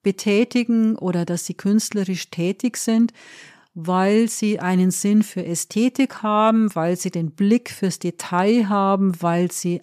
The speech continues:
eine, ein Gespür haben, zum Beispiel für Farben und Formen oder weil sie, ähm, ein räumliches Vorstellungsvermögen haben und, ähm,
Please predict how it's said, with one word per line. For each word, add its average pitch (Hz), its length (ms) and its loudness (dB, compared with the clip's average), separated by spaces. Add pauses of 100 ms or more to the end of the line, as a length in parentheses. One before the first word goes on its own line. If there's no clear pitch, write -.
eine, 170 1080 -4
ein 175 160 -2
Gespür 240 600 4
haben, 208 220 2
zum 185 200 -4
Beispiel 170 420 -2
für 165 200 -6
Farben 208 640 0
und 175 200 -2
Formen 220 760 0 (500)
oder 170 640 0 (120)
weil 165 380 0
sie, 165 680 -2 (180)
ähm, 165 500 -4
ein 165 440 -4
räumliches 190 720 2
Vorstellungsvermögen 185 1500 0
haben 175 640 0
und, 170 400 -4 (580)
ähm, 165 680 -4